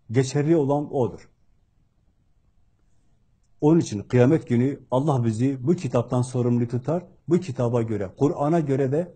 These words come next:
hesaba çeker. Ölçü olarak da, şahit olarak da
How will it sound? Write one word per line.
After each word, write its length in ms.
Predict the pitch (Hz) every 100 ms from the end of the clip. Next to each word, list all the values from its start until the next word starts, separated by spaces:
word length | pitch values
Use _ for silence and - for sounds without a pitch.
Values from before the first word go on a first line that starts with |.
| _
hesaba 420 | 143 - 160 139
çeker. 440 | 123 95 - 76 _ _ _ _ _ _ _ _ _ _ _ _ _ _ _ _ _ _ _ _ _ _ _ _ _ _ _ _ _ _ _
Ölçü 320 | 135 127 -
olarak 420 | 170 123 113 110
da, 280 | 127 156 - _ _ _ _
şahit 460 | - 127 113 180 143
olarak 400 | 127 117 117 -
da 260 | 143 170